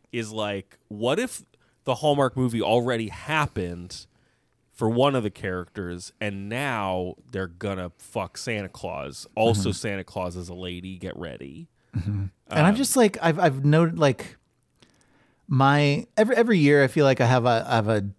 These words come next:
Speaker 2: slightly different response to, like, Christmas music starting,
Speaker 1: Mm, mm-hmm.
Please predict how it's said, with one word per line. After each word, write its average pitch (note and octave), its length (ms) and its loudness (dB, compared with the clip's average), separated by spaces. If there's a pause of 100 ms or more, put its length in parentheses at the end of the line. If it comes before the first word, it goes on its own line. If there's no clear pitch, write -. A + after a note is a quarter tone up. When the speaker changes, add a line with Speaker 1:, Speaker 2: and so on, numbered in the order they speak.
(280)
Speaker 2:
slightly A#2 520 0
different A#2+ 520 0
response B2 560 0
to, B2 480 0
like, - 240 -2
Christmas D3 400 2
music D3+ 280 4
starting, D#3 560 4
Speaker 1:
Mm, C3 500 -2
mm-hmm. G#2+ 160 -6